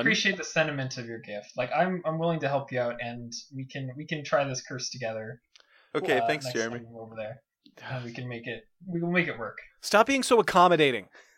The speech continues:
Speaker 2: I'm sure that curse is gonna catch up with him eventually.
Speaker 3: This is why he's my nemesis, by the way.
Speaker 2: Why?
Speaker 3: Because we got along so well when we first met.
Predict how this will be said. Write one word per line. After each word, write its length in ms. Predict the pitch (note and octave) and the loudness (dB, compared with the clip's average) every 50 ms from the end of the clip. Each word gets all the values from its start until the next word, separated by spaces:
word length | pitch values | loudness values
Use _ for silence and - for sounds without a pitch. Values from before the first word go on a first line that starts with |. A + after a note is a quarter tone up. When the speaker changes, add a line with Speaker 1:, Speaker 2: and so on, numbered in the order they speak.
| _ _ _ _ _ _ - - - - - | _ _ _ _ _ _ -20 -20 -20 -8 -2
Speaker 2:
I'm 140 | - - B3+ D4 | 0 0 2 2
sure 220 | - - E4+ E4+ | 0 0 2 4
that 180 | D#4 C4 G#3 - | 4 4 2 2
curse 300 | - F3+ E3 E3 - D3+ | 2 2 2 2 0 -4
is 60 | C3+ | -4
gonna 180 | - D3 C3 | -2 -2 -2
catch 280 | C3 - C3 A#2 A#2 - | 0 2 2 2 4 2
up 120 | C3 A#2 - | 0 -2 -2
with 100 | - - | -4 -8
him 140 | B2 A2 G#2 | -8 -8 -8
eventually. 460 | G2+ G2+ G#2 G2+ G#2 - - G#2 G2+ | -6 -4 -4 -4 -6 -8 -12 -8 -4
Speaker 3:
This 160 | - C4+ - | -2 0 2
is 100 | F#4 E4+ | 2 4
why 180 | D4 C4 B3 A3+ | 6 6 6 4
he's 160 | F#3+ G#3 F#3 F#3 | 4 0 0 0
my 100 | E3+ D3 | 2 2
nemesis, 400 | C#3+ C#3 C3+ B2+ - - A2 - | 2 0 0 -2 -4 -8 -10 -8
by 160 | - A2+ G#2+ | -6 -6 -4
the 100 | G#2+ G#2+ | -4 -4
way. 220 | G#2+ G2+ G2+ A#2 - _ | -6 -6 -8 -8 -12 _
Speaker 2:
Why? 140 | - B2+ B2 | 0 2 4
Speaker 3:
Because 140 | A#2 A2+ C3 | 4 4 2
we 80 | C#3 C3+ | -2 -4
got 180 | - C#3 D3 E3+ | -2 -2 0 0
along 360 | F3+ F3 D#3 C#3+ C3+ C3+ B2+ - _ | 2 2 2 0 0 -2 -6 -10 _
so 500 | _ - - - - - - D#3+ E3+ F#3+ | _ -12 -10 -8 -8 -6 -2 0 2 2
well 400 | G3+ G#3 G3 G3 F#3 E3 C#3+ C3 | 2 4 4 6 6 6 6 4
when 160 | A2+ A#2+ A#2 A#2 | 2 0 -4 -6
we 100 | A#2 A2+ | -8 -10
first 340 | - - B2+ B2+ - - - | -8 -6 -4 -4 -4 -4 -4
met. 240 | A#2+ A#2+ C#3 D3 | -2 -2 -4 -4